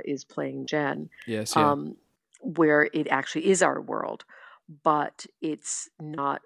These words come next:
Speaker 1: our world as we think of it, but it is, in fact, our world.
Speaker 2: Yes,
Speaker 1: So,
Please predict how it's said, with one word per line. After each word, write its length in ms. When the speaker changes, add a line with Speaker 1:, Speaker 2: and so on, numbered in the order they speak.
Speaker 1:
our 180
world 320
as 160
we 80
think 260
of 100
it, 180
but 120
it 120
is, 200
in 100
fact, 340
our 120
world. 300
Speaker 2:
Yes, 200
Speaker 1:
So, 380